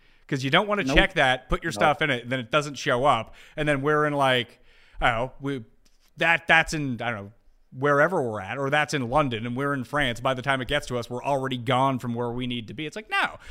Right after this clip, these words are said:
Speaker 1: like, we can do, like, we don't need to do the laundry. We're there. It costs a little bit more,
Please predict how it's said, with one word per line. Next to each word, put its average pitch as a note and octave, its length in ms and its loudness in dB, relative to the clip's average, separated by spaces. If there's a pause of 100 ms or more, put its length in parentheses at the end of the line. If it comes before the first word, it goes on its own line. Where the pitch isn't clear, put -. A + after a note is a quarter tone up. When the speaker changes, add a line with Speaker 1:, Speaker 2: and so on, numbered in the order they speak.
(120)
Speaker 1:
like, G3 180 0 (240)
we A3 140 -6
can C#4 120 0
do, B3+ 320 -4 (120)
like, E3 200 -4
we E3+ 120 -4
don't A#3 160 -4
need C#3 100 -4
to A#2+ 80 -6
do A2 140 -8
the G#2 80 -10
laundry. F2+ 320 -14
We're F2+ 120 -14
there. A#2+ 200 -6
It F3+ 80 -8
costs F#3+ 340 0
a G3+ 60 -2
little D3 200 -2
bit B2 200 -4
more, C#3 360 0